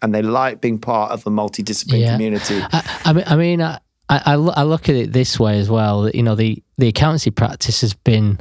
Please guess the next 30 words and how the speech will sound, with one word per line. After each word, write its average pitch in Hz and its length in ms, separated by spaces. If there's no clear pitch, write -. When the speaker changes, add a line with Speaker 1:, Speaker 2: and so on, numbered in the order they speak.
Speaker 2:
around, 107 680
what, - 180
eight-, 123 120
Speaker 1:
Eighty-four. 120 420
Speaker 2:
eighty, - 200
eighty-four 127 520
years 131 440
now. 98 380
The, 120 540
the 120 80
legal 143 340
practice - 580
is 110 100
only 113 280
twenty-six - 840
years 120 380
old, 139 460
uh, 135 140
Speaker 1:
Yes. 117 320
Speaker 2:
uh, 135 200
uh, 135 260
Speaker 1:
The 123 140
Speaker 2:
around 127 220
Speaker 1:
young 127 200
chicken, 107 540
you - 100
know. 135 60
Speaker 2:
round 135 360
about. 135 340
And, 123 240